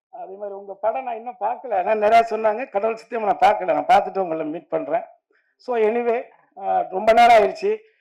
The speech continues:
அ, நான் உங்ககிட்ட இந்த இடத்துல நான் கேட்டுக்கிறது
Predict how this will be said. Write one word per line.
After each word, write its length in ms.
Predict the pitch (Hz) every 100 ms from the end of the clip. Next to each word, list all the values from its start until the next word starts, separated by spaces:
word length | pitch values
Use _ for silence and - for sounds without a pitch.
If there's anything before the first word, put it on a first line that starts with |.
| _ _ _
அ, 320 | 185 190 185
நான் 200 | 180 202
உங்ககிட்ட 420 | 202 220 220 208 240 226 185 160 - - -
இந்த 440 | 185 190 185 180
இடத்துல 280 | 190 220 226
நான் 140 | 196 175
கேட்டுக்கிறது 800 | 214 214 190 190 202 170 147